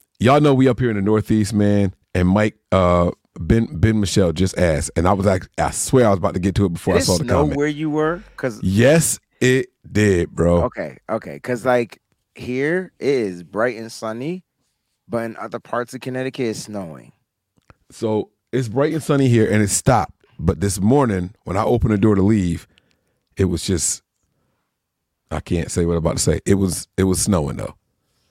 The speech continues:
Speaker 2: That's
Speaker 1: and I
Speaker 2: dope.
Speaker 1: was, I was very excited about it. Like, I didn't wanna leave. I wanted to stay home and be a little kid. But th-, so what happened is my backyard.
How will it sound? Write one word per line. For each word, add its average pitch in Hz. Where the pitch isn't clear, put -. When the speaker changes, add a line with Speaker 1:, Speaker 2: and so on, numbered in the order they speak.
Speaker 2:
That's 196
Speaker 1:
and 92
I 92
Speaker 2:
dope. 95
Speaker 1:
was, 92
I 104
was 98
very 101
excited 82
about -
it. -
Like, 95
I 92
didn't 113
wanna 104
leave. 104
I -
wanted 98
to 98
stay 113
home 101
and 90
be 101
a 98
little 104
kid. 98
But 95
th-, 110
so 117
what 104
happened 120
is 87
my 87
backyard. 92